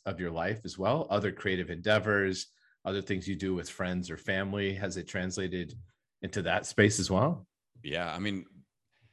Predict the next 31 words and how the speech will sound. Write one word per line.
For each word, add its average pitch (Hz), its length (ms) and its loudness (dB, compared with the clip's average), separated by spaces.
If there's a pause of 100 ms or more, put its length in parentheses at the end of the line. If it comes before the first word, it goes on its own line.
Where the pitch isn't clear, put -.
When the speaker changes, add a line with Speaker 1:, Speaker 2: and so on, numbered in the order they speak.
(240)
Speaker 2:
the, 101 340 -2
the 95 160 -4
lessons 117 460 0
learned 98 560 2 (200)
being 90 240 0
a 76 40 -6
podcaster 85 880 -2
have 71 160 -6
bled 87 220 4
into 80 600 0
my 78 180 -2
life 78 580 0
overall, 78 760 2 (100)
where, 82 440 2 (1040)
I 117 60 4
mean, 113 100 6
it's 104 120 2
helped 127 180 6
me 113 40 4
be 104 140 6
a 95 60 6
better 101 220 6
dad 78 480 2 (280)
for 85 100 -4
sure. 98 220 2
Because 90 160 0
you 139 60 6
think 165 160 4
about 113 180 4
just - 220 0
communication, 95 800 0